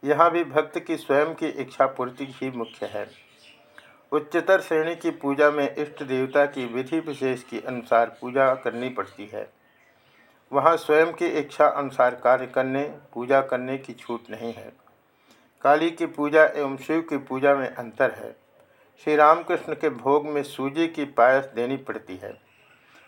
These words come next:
प्रारंभिक स्थिति में भक्त श्री रामकृष्ण को अलंकारों से सुसज्जित भले ही करें,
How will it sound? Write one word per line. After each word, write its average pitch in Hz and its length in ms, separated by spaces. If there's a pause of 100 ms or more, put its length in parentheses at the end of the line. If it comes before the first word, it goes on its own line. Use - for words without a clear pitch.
(120)
प्रारंभिक 151 560
स्थिति 160 380
में 160 200
भक्त 147 280
श्री 139 220
रामकृष्ण 143 640
को 143 180
अलंकारों 123 720
से 139 160
सुसज्जित 117 760
भले 143 200
ही 139 160 (340)
करें, 127 360